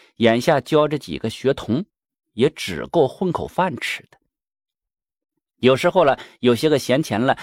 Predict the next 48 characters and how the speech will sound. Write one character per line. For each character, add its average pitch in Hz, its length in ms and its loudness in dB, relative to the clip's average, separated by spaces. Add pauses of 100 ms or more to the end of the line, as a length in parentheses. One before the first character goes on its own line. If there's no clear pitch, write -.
(140)
他 - 140 -10
就 120 100 2
拉 131 220 2
上 123 160 -6
这 113 80 0
王 107 260 0
成 110 300 -4 (260)
到 113 120 -4
镇 117 240 -2
上 117 140 -4
的 101 80 -2
小 107 300 0
酒 120 220 -4
馆 78 200 -2
小 - 380 -6
酌 95 240 -2
一 123 160 -4
杯。 104 240 -12 (680)
逢 226 380 2
年 202 280 4
过 190 180 4
节 95 220 -4
呀， 123 180 -2 (180)
也 104 140 -2
会 127 140 -4
拿 117 180 0
点 113 160 -2
这 95 80 -10
什 110 80 -4
么 127 120 -2
腊 147 260 0
肉 143 220 0
啊、 92 340 -6
咸 123 300 -2
鱼 120 200 -4
啊， 135 80 -2
到 135 160 -2
这 113 140 -2
王 107 200 0
成 123 260 -6
家， 107 260 -2 (260)
让 110 220 -6
王 107 180 -4
成 113 160 -8
的 117 80 -6
老 90 200 -6
娘 78 260 -16
啊 101 100 -12